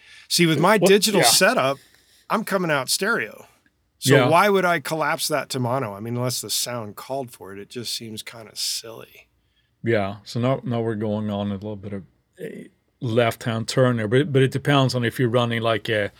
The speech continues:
Speaker 2: a wet, dry mix and stuff, right? So if you're actually running a, a stereo rig,
Speaker 1: Yeah.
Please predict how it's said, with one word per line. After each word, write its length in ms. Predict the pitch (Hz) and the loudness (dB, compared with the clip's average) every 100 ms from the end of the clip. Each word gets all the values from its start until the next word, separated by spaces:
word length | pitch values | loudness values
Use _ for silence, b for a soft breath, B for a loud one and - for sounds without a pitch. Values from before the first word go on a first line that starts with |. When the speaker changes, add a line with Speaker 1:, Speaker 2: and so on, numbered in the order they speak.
| B B B B | B B B B
Speaker 2:
a 120 | - 113 | -4 0
wet, 300 | 117 113 - | 2 0 0
dry 220 | 120 107 | -2 -2
mix 400 | 110 117 - - | -2 -4 -4 -10
and 120 | 104 | -8
stuff, 340 | - - - | -8 -8 -12
right? 200 | - 73 - | -10 -10 -12
So 180 | - 110 | -12 -10
if 140 | 101 | -8
you're 140 | 107 101 | -8 -6
actually 220 | 98 120 | -6 -4
running 300 | 104 107 107 | -2 -4 -4
a, 40 | 104 - | -8 -8
a 60 | 131 | -6
stereo 480 | - 127 117 113 107 | 0 2 2 0 -2
rig, 560 | 107 113 117 104 101 - b b b | 0 2 2 0 -6 -16 b b b
Speaker 1:
Yeah. 180 | - 175 | -8 -8